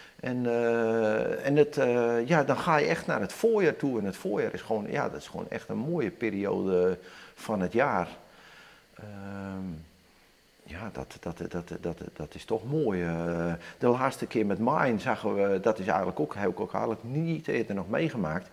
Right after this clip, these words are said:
Tijdens het maaien zagen we ook een jonge haas nog, eh, rondlopen. Die iedere keer in, eh, ja, in die,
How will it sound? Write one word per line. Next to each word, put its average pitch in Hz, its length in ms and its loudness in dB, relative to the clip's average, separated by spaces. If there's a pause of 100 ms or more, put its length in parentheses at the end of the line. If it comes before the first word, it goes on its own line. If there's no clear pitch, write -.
(360)
Tijdens 113 240 2
het 110 100 -6
maaien 135 300 0
zagen 90 200 0
we 95 60 0
ook 92 80 -8
een 104 120 0
jonge 113 260 4
haas 98 400 2
nog, 160 220 0
eh, 156 140 6
rondlopen. 165 520 2
Die 135 140 -6
iedere 185 280 4
keer 113 380 2
in, 117 220 0
eh, 101 160 4 (340)
ja, 120 160 6
in 110 180 4
die, 101 240 2